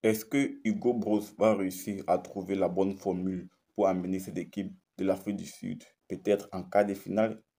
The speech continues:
Si l'Afrique du Sud arrive déjà en quart de finale, c'est déjà une top performance. Je ne parle même pas s'il remporte la can.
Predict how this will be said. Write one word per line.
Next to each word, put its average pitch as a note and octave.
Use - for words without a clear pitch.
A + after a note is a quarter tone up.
Si -
l'Afrique G#2+
du F2
Sud G#2+
arrive F#2+
déjà F#2+
en F#2
quart F#2+
de F2+
finale, F2+
c'est -
déjà F2
une F#2+
top F#2+
performance. A2
Je -
ne F#2+
parle A2
même G2+
pas F#2+
s'il G2
remporte F2
la F2+
can. E2+